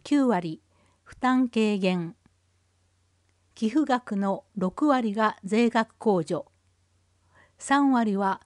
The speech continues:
損金算入、残りの一割が企業負担となります。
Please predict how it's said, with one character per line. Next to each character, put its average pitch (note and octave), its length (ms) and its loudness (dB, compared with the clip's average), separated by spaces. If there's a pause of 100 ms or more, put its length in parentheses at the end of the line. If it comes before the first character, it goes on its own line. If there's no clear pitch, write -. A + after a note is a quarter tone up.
損 C#4+ 340 2
金 F3+ 280 -4
算 G3+ 320 -2
入、 F3 340 -2 (1600)
残 A#3+ 300 2
り C4 120 4
の A#3+ 200 4
一 G#3 240 -2
割 A#3 240 0
が F#3+ 240 -2 (140)
企 G#3 200 -2
業 C4 180 6
負 - 140 -12
担 G3+ 240 -2
と E3+ 140 -4
な D#3+ 120 -2
り D3 120 -6
ま D#3 120 -6
す。 - 320 -12